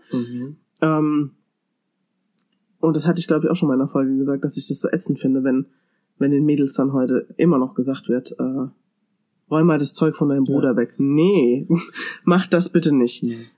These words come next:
Speaker 2: Ähm, aber ich muss dazu sagen, ich hab auch einen Mann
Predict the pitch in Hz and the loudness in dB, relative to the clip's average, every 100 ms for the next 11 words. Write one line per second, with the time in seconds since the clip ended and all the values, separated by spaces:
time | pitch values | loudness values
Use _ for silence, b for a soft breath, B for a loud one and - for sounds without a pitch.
0 | - 151 147 143 139 139 139 _ _ _ | -4 -2 0 2 0 0 -4 _ _ _
1 | _ _ _ - 160 185 190 214 214 190 | _ _ _ 0 2 4 4 4 4 2
2 | 220 220 220 208 202 185 185 - 165 165 | 2 2 2 2 2 2 2 2 0 2
3 | 151 139 147 185 240 | 2 0 2 2 2